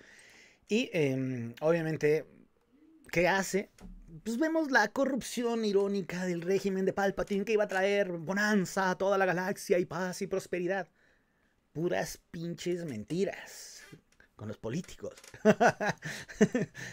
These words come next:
Y, pues, bueno, ¿qué pasa? Eh, pues, eh, obviamente va como, como,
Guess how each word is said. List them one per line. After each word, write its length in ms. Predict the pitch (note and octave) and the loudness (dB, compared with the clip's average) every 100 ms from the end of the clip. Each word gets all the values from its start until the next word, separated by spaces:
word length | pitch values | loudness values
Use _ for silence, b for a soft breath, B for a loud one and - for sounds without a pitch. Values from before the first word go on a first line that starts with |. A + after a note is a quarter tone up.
| B B B - | B B B -4
Y, 360 | F#3+ F3+ E3+ E3 | 2 4 4 0
pues, 220 | D#3+ D3 | -2 0
bueno, 420 | A#2+ D#3 F3 G3+ - - - - _ _ _ _ _ _ _ - | 4 4 4 0 -4 -20 -20 -20 _ _ _ _ _ _ _ -10
¿qué 100 | - | -8
pasa? 500 | B2+ F#3+ - D#3 - - - | 0 2 2 2 0 -6 -2
Eh, 600 | C3+ C3 B2 A#2+ A#2 B2 B B B b b b b b b b b _ _ _ _ _ _ | 2 4 4 2 2 -2 B B B b b b b b b b b _ _ _ _ _ _
pues, 360 | E3+ D3+ - - | 0 0 -2 -8
eh, 260 | - F2+ F2 | -10 -10 0
obviamente 560 | C#3 E3 E3+ F3+ E2+ E2+ F#2 B2+ | 2 2 2 0 -2 -14 0 4
va 140 | D#3 | 6
como, 640 | - G3+ F3+ C#3+ A#2 G#2 G#2 | 6 6 6 4 2 0 -2
como, 560 | B2+ B2+ A#2+ A2+ A2 | -4 -2 -2 -2 -2